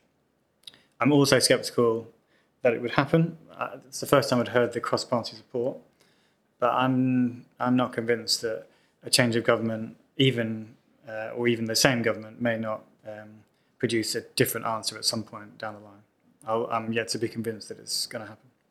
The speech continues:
Um, our challenge, um, personally, from a, from a club perspective, remains as it was when probably you and I last spoke,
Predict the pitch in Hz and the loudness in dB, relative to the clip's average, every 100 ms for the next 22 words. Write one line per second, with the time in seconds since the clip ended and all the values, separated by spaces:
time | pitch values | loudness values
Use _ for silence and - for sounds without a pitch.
0 | _ - _ _ _ _ _ _ _ _ | _ -20 _ _ _ _ _ _ _ _
1 | - 123 117 117 113 - - - _ _ | -2 2 2 0 -4 -12 -20 -20 _ _
2 | _ _ _ _ _ _ - 156 170 160 | _ _ _ _ _ _ 0 2 2 4
3 | 120 104 117 123 - - _ _ _ _ | 2 2 -4 -4 -6 -10 _ _ _ _
4 | _ _ _ _ _ _ _ 123 120 113 | _ _ _ _ _ _ _ -2 -2 -2
5 | 113 113 _ _ _ _ _ _ _ _ | -6 -8 _ _ _ _ _ _ _ _
6 | _ - _ _ _ - 131 117 110 117 | _ -20 _ _ _ 2 2 4 0 0
7 | 113 113 - 117 110 120 - - 113 - | 0 0 -2 -2 4 4 4 -2 -2 -2
8 | 113 104 120 123 123 113 107 107 - - | -6 0 4 4 4 0 -6 -8 -8 -6
9 | 113 117 113 110 107 110 110 107 - _ | -2 0 0 0 -2 -6 -6 -14 -20 _
10 | _ 123 107 107 113 113 110 110 107 - | _ -6 -4 -2 0 0 -4 -6 -8 -14
11 | _ 127 123 113 - 120 107 - - | _ 2 4 4 2 0 -2 -4 -16